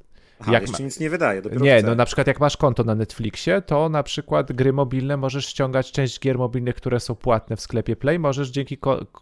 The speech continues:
Speaker 2: kon-, dzięki
Speaker 1: Kontu na
Speaker 2: posiadania,
Speaker 1: Netflixie?
Speaker 2: dzięki
Speaker 1: Aha.
Speaker 2: posiadania konta Netflixa możesz sobie ściągnąć za darmo.
Speaker 1: A, okej.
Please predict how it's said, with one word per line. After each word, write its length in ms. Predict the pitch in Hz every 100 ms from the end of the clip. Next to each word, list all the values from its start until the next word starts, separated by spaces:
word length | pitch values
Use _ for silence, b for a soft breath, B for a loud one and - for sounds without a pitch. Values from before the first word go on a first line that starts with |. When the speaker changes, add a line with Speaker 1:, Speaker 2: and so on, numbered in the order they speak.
| _ -
Speaker 2:
kon-, 520 | 131 127 127 123 117 101 113 - 95 110
dzięki 500 | 135 131 131 131 127 B B B
Speaker 1:
Kontu 160 | - 131
na 60 | 123
Speaker 2:
posiadania, 800 | 135 139 139 135 135 131 127 127
Speaker 1:
Netflixie? 160 | 117
Speaker 2:
dzięki 280 | 127 131 147 135 131 127
Speaker 1:
Aha. 80 | -
Speaker 2:
posiadania 560 | 127 127 120 123 123
konta 340 | 117 123 120 120
Netflixa 400 | 117 - 151 175
możesz 160 | 151 139
sobie 140 | 151
ściągnąć 340 | 151 156 143 147
za 120 | 156
darmo. 260 | 113 110 98
Speaker 1:
A, 100 | 92
okej. 380 | 123 110 90